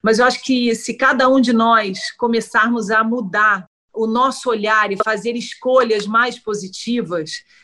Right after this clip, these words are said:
eu acho que a vida flui melhor, né? As coisas acontecem melhor. Até porque o outro sente a sua energia e essa energia vai melhorando, né? Vai ficando mais leve, assim.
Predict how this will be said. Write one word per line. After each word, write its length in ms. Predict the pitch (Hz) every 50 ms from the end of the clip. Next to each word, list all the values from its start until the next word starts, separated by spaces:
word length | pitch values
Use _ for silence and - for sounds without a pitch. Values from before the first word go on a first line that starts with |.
| _ _
eu 140 | 185 202
acho 240 | 214 226 226 - 254
que 100 | - -
a 100 | 233 226
vida 460 | 202 165 160 185 269 320 285 262 262
flui 360 | 247 - - - 254 262 254 240
melhor, 500 | 226 226 214 202 196 202 196 190 180 - - - - _
né? 160 | 180 208 214
As 160 | 214 208 208
coisas 320 | - - 254 247 226 226 226
acontecem 840 | 254 254 - 254 233 226 - - 262 254 240 - - - 233 220
melhor. 480 | 208 208 202 196 190 190 185 180 175 - - _ _ _ _ -
Até 220 | - 190 185 240 262
porque 340 | 254 247 226 - - 262
o 120 | 262 269 262
outro 360 | 254 277 294 294 - 285 247
sente 360 | - - - 240 240 233 233
a 40 | 226
sua 200 | 220 - 233 220
energia 480 | 220 214 202 180 156 151 190 240 247 233
e 100 | 240 233
essa 220 | 240 233 - 247
energia 560 | 240 233 226 208 190 175 190 226 240 240 240
vai 200 | 202 196 226 240
melhorando, 840 | 240 233 240 240 247 233 233 226 220 220 233 233 226 214 190 185 185
né? 180 | 185 208 220 220
Vai 100 | 214 214
ficando 440 | - - - - 220 226 226 220
mais 280 | 226 220 226 226 220 -
leve, 400 | 208 196 196 196 190 180 170 170
assim. 420 | 170 165 - - 170 165 160 156